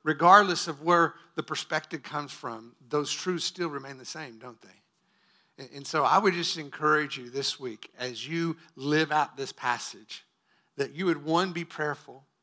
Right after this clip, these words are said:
that you would look around you and see those who might be suffering,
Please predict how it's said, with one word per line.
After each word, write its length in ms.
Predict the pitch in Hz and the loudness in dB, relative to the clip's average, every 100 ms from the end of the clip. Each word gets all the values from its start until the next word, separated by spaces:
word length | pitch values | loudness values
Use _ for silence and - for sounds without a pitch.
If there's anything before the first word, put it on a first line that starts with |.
| _ _ _ _ _ | _ _ _ _ _
that 180 | 143 143 | -4 -4
you 160 | 139 190 | -2 0
would 140 | 175 | 0
look 320 | 143 160 185 | 2 2 2
around 480 | 170 143 147 160 165 | -2 -4 -2 -2 -2
you 180 | 143 143 | -8 -10
and 120 | 139 | -10
see 460 | 135 - 196 190 190 - | -10 -6 -6 -6 -8 -4
those 280 | 147 143 - | -2 -2 -6
who 140 | 160 | -8
might 300 | 139 139 147 | 0 0 0
be 100 | 135 | -6
suffering, 560 | - 135 117 - 113 | -8 -8 -10 -12 -20